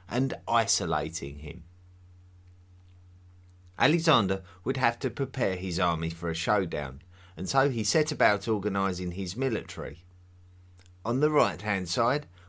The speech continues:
would be his trusted elite companion cavalry, the trump card of Alexander's army,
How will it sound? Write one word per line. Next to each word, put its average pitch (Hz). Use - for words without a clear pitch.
would 151
be 165
his 165
trusted -
elite 107
companion 92
cavalry, 85
the 139
trump 135
card 95
of 92
Alexander's 85
army, 78